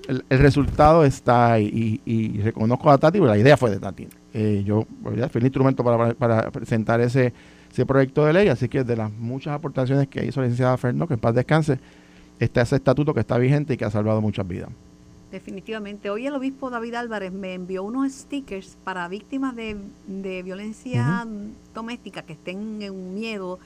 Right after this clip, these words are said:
Speaker 2: que pueden mandarle este, el sticker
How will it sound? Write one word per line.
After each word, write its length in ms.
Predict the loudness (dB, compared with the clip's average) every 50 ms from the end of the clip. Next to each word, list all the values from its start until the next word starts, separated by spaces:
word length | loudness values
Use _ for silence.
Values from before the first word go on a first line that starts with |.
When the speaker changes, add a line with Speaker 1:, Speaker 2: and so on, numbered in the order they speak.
| -20 -20 -20 -20 -14
Speaker 2:
que 100 | -12 -10
pueden 340 | -8 -8 -8 -6 -4 -2 -2
mandarle 520 | -2 -2 -2 -4 -6 -8 -8 -8 -10 -10
este, 580 | -12 -14 -18 -20 -16 -12 -10 -10 -10 -10 -10 -10
el 140 | -10 -10 -10
sticker 400 | -10 -8 -8 -8 -6 -8 -12